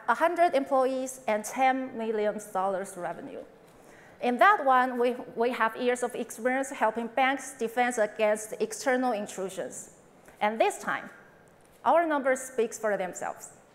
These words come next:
Four hundred thousand dollars revenue,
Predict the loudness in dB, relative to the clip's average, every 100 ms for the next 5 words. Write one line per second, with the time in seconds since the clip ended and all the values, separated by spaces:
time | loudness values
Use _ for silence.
0 | _ _ _ _ -20 -20 -20 -20 -20 -20
1 | -20 -20 -20 -4 2 4 4 4 4 6
2 | 4 4 4 4 2 0 0 0 -4 -4